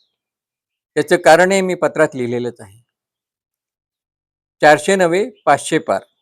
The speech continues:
ऐका. प्रिय मित्रांनो, चार मार्चला ऐलपैल मी सुरू केले. नमस्कार,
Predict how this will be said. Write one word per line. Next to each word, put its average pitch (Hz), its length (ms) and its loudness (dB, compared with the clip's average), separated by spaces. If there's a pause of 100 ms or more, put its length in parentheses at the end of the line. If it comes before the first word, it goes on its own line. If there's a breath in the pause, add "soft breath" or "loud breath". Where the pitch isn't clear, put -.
(280)
ऐका. 139 280 -6 (960)
प्रिय 202 220 6
मित्रांनो, 147 540 -6 (1080)
चार 214 340 8
मार्चला 160 760 0 (460)
ऐलपैल 190 540 6
मी 165 220 -6
सुरू 139 280 -8
केले. - 380 -12 (1040)
नमस्कार, 165 580 4